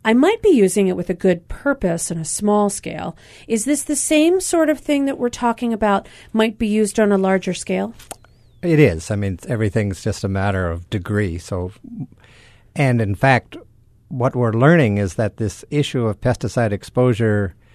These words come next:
Speaker 2: is a pretty broad subject. It certainly includes agricultural spraying, which is what created the,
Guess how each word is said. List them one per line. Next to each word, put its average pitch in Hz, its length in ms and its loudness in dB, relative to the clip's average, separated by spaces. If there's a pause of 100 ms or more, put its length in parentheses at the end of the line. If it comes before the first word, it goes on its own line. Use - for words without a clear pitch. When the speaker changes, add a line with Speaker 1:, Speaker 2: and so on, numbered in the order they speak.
(840)
Speaker 2:
is 113 260 -2
a 95 80 -6
pretty 170 380 0
broad 113 540 0
subject. - 600 -6
It 107 180 -6 (240)
certainly 127 340 2
includes 120 420 0
agricultural 107 760 -4
spraying, 104 520 -2
which 98 160 -4
is 95 140 -8
what - 320 -8
created 101 380 -4
the, 92 100 -10